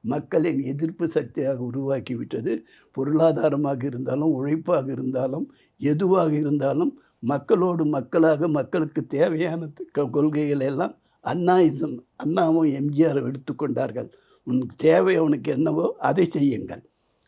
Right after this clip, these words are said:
மக்களிடம் செல், அவர்களோடு சேர்ந்து வாழ், அவர்கள், அவர்களோடு இரு, அவர்கள் என்ன விருப்பப்படுகிற பாரு, அங்கிருந்து தேவை என்ன என்பதை சொல்லு,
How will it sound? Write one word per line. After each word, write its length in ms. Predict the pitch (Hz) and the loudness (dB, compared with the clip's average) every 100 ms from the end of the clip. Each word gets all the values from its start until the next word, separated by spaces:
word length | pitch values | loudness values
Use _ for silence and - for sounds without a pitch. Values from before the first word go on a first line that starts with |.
| _ | _
மக்களிடம் 600 | - 131 123 156 165 147 | -6 -4 0 2 2 0
செல், 420 | - 170 185 269 - _ _ | 0 2 2 -2 -10 _ _
அவர்களோடு 600 | 135 151 151 156 175 135 | 0 2 2 2 2 0
சேர்ந்து 400 | - 151 160 147 | 2 4 4 2
வாழ், 360 | 143 170 113 - _ _ | 2 2 2 -6 _ _
அவர்கள், 420 | - 151 147 151 131 | 0 2 4 0 -2
அவர்களோடு 560 | 156 143 151 156 160 139 | -2 0 2 2 0 0
இரு, 400 | 151 160 208 247 _ - | 0 4 2 0 _ -20
அவர்கள் 420 | - 139 160 156 151 | 0 4 4 4 2
என்ன 300 | 151 156 160 | 2 2 0
விருப்பப்படுகிற 800 | 151 165 - 165 151 143 147 151 | 0 -2 -2 2 2 2 -2 -2
பாரு, 540 | - 156 156 190 247 - - | -2 0 0 0 -2 -12 -6
அங்கிருந்து 840 | 127 175 190 202 208 240 - 165 | 0 2 4 4 4 4 4 2
தேவை 360 | - 170 175 175 | 4 4 4 0
என்ன 260 | 160 165 | 0 0
என்பதை 400 | 165 160 147 131 - | -2 -2 -4 -4 -4
சொல்லு, 440 | 160 160 185 285 | -2 0 -2 -4